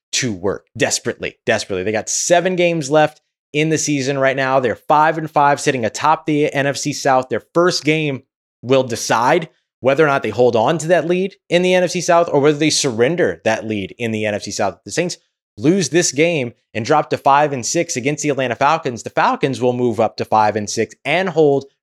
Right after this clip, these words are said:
for now, the tiebreaker, which would be the head-to-head win over the New Orleans Saints until they meet just a couple of weeks later. So this is a big game for the New Orleans Saints. So let's talk about some of the adjustments that we need to see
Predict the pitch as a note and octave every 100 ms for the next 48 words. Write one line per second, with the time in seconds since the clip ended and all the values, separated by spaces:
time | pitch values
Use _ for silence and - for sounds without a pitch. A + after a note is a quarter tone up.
0 | - B2 B2+ G3 F#3 D3 C3+ - A3+ A#3+
1 | B2+ G#2 A2+ A2 B2 B2 A2+ A2+ G2+ A#2+
2 | A#2+ B2 A2+ G2+ C3 E3 A#2 - _ -
3 | C3+ B2 A#2 A#2 A2+ A2 G#2 G#2 - A#2+
4 | - D3 D3 B2 A2 G#2 G2+ - A#2+ A2+
5 | B2+ A2+ G#2 A2 F2+ F#2 - G#2+ B2+ A#2+
6 | G2+ _ _ - A2+ G2 A#2+ G3 B3 E3+
7 | - D3+ B2+ A2+ A2+ G2 F2 - G#2+ G#2+
8 | G#2 G#2+ G2 F#2+ F2 F2 E2+ E2+ - E2+
9 | D#2 F3 F#3+ A3+ B3 - F#3+ E3 A#2+ C3
10 | C3 F3 C3+ B2+ G2+ F2+ - F2+ C3+